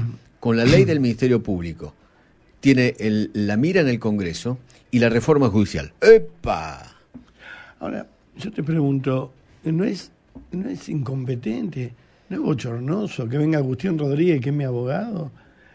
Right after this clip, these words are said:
Speaker 2: a, a manejar, yo lo ponga como juez de una, es una vergüenza?
Speaker 1: Eh, qué sé yo.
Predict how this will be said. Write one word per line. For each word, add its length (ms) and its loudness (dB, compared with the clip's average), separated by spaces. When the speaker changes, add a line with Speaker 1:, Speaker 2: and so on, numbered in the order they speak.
Speaker 2:
a, 340 -8
a 120 -8
manejar, 720 -4
yo 180 -2
lo 120 0
ponga 440 -4
como 200 -8
juez 360 -2
de 180 -4
una, 140 -12
es 580 -10
una 140 -8
vergüenza? 680 -6
Speaker 1:
Eh, 280 4
qué 100 -2
sé 200 -2
yo. 100 -12